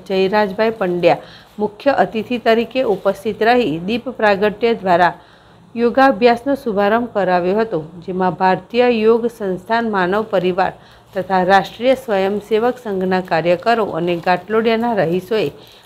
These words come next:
ખૂબ જ મોટા પ્રમાણમાં હાજર રહી ઉત્સાહપૂર્વક યોગનું મહત્ત્વ સમજી વિવિધ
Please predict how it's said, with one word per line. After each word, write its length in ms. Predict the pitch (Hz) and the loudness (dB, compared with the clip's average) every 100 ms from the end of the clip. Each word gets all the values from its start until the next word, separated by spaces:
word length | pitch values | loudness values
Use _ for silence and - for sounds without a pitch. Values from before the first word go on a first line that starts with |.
| _ | _
ખૂબ 280 | - 233 220 | -8 -2 2
જ 140 | 254 | 2
મોટા 300 | 208 185 202 | 2 -2 0
પ્રમાણમાં 600 | 226 240 233 233 233 233 | 0 0 0 0 0 -2
હાજર 380 | 185 165 175 175 185 | -2 0 2 2 4
રહી 220 | 220 190 156 - _ _ _ _ | 2 0 -6 -18 _ _ _ _
ઉત્સાહપૂર્વક 800 | 226 220 - 262 262 240 240 233 | -6 -4 2 2 2 2 2 0
યોગનું 400 | 220 190 196 233 | -2 -2 -2 -2
મહત્ત્વ 460 | 214 180 202 208 202 | -2 -2 -4 -2 -4
સમજી 580 | 196 190 190 185 202 160 | -2 -2 -2 -2 -2 -2
વિવિધ 440 | 160 190 233 220 | -4 -4 -2 -4